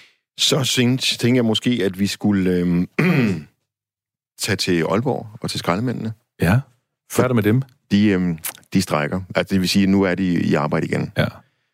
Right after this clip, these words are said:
Speaker 1: Øhm,
Speaker 2: Men de gik i strejke?
Speaker 1: Fordi at der var, der var nogen, der sagde, at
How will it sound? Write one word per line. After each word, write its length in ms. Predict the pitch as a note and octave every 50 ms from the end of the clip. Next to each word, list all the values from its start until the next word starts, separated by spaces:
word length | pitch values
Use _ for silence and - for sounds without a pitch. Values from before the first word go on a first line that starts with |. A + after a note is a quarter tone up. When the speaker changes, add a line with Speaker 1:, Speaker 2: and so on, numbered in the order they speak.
| _ _ _ -
Speaker 1:
Øhm, 480 | - D#2+ D#2 D2+ D2+ D#2 D#2 - C2+ - -
Speaker 2:
Men 100 | G#2 G2+
de 60 | G#2+
gik 180 | G#2 A2 A2+ G#2+
i 60 | A2
strejke? 500 | - - - G2+ G#2 A#2+ C3 C3+ B2 G#2+ - _ _ -
Speaker 1:
Fordi 560 | - - - - F2+ F2+ F2+ F#2 - - -
at 160 | - E2 -
der 60 | F#2+ F2
var, 680 | F2 E2+ E2+ E2+ D#2+ D#2 D#2 D2+ D2 D#2 E2 - _ _ _ _
der 80 | - D#2+
var 100 | D2 D#2+
nogen, 180 | D#2+ E2 F2+
der 60 | F2+ F2+
sagde, 300 | - - F2 E2+ E2 E2+
at 340 | E2+ - - - - -